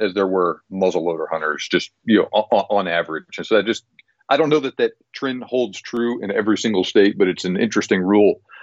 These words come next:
interesting thing that I noticed that when I, when I was up there. Um, every state is a little bit different, but it definitely does open up some opportunities. You know, so I live in, uh, El Paso, Texas, and so I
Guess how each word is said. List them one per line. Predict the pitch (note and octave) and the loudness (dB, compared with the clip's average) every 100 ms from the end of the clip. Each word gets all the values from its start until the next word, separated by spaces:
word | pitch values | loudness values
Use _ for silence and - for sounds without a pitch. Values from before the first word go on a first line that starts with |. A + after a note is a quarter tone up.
| - | -6
interesting | - B2 - G#2+ | -2 0 0 -2
thing | A#2+ G#2 | 0 2
that | F2+ | 2
I | |
noticed | F2 F#2 F2 - | 2 0 -2 -2
that | F#2+ - | -2 -2
when | F#2 | -2
I, | F2 | -2
when | F2 F#2+ F2 | -2 -2 0
I | |
was | E2+ E2+ | 0 0
up | F2+ - | -2 0
there. | D#2+ D#2 _ _ - - _ _ _ _ - | -2 -2 _ _ -20 -20 _ _ _ _ 2
Um, | C3 A#2+ A2 G#2 - - - - | 4 4 0 -6 -12 -18 -10 -2
every | F#3 A#3+ | -2 -2
state | F#3+ A3 G3+ | -4 -4 -6
is | C#3 | -10
a | A#2+ | -6
little | C3+ G3 | 0 0
bit | F#3 G3 A2 | 2 0 2
different, | C3 - G#2 G#2 | 0 0 -8 -4
but | A2 G#2 | -4 -2
it | A2 F#2+ - | -4 -4 -4
definitely | D3+ C#3 E3 E3 D3+ C#3 A2 | 2 2 0 -4 -2 -2 0
does | A#2 A#2 A2+ | 2 2 0
open | A2+ A2 G#2+ | -6 -4 -4
up | G#2 | -6
some | - G#2 | -4 -2
opportunities. | G#2 G2 F2+ G2 F#2 F2 F2 - | -2 -2 -6 -4 -4 -4 -10 -6
You | G#2+ | -2
know, | F#2+ | 0
so | A2+ | 2
I | |
live | B2+ C3 | 2 2
in, | A2 F#2+ F2+ _ - | 0 -8 -10 _ -12
uh, | G#2 F#2 A#2 | -6 -2 -2
El | |
Paso, | A2 A#2 G#2+ F#2+ | 0 0 0 -4
Texas, | - G#2 - F#2+ - | -4 -6 -4 -10 -10
and | G2+ | -12
so | - F#2+ F#2 F#2 | -4 -2 0 0
I | G2+ G2+ G2 F#2 | 0 2 0 -2